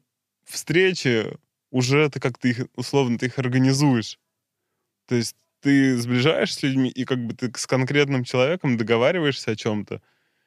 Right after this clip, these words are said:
и общение получается таким более глубоким. И вот этот фомо-эффект,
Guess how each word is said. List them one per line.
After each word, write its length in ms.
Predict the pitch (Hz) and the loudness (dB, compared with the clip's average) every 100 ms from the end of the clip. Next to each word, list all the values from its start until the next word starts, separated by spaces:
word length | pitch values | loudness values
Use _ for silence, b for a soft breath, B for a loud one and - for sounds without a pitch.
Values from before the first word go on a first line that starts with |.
| _ _ _ _ - | _ _ _ _ -6
и 120 | 117 | 0
общение 500 | 113 110 160 170 165 | 0 2 0 2 0
получается 600 | 135 135 127 131 117 - | 0 -2 0 0 0 -4
таким 240 | - 120 117 | -8 -2 2
более 220 | 123 120 | 4 2
глубоким. 460 | 117 123 127 127 117 | 2 2 2 0 0
И 40 | |
вот 160 | 120 123 | 0 2
этот 260 | 151 123 - | 0 -2 -12
фомо-эффект, 1040 | - 147 143 123 117 117 165 202 - _ | -2 0 2 2 0 0 -2 -2 -8 _